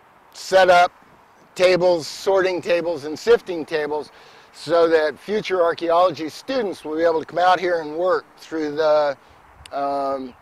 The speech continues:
programs being developed by the museum. So, um, it's all ready to go, and those programs are kind of being developed. It's,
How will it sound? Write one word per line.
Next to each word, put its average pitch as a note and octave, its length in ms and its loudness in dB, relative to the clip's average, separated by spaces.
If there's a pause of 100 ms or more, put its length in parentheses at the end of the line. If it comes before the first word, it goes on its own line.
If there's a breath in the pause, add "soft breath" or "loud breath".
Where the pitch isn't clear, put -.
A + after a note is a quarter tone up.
(580)
programs E3+ 560 2
being E3+ 260 -2
developed D3+ 440 2
by D#3 120 2
the D3+ 80 -4
museum. D3 640 -6 (1400)
So, D3+ 640 0
um, C#3 600 -2 (1500)
it's D#3+ 200 0
all G3 200 8
ready F#3+ 320 4
to F3 80 0
go, F#3+ 520 4 (160)
and D#3 160 -8
those D#3 160 -6
programs F3 720 2
are D#3+ 280 2
kind F3+ 340 -2
of C#3 240 0
being F3 320 -2
developed. E3 640 0 (340)
It's, - 420 -10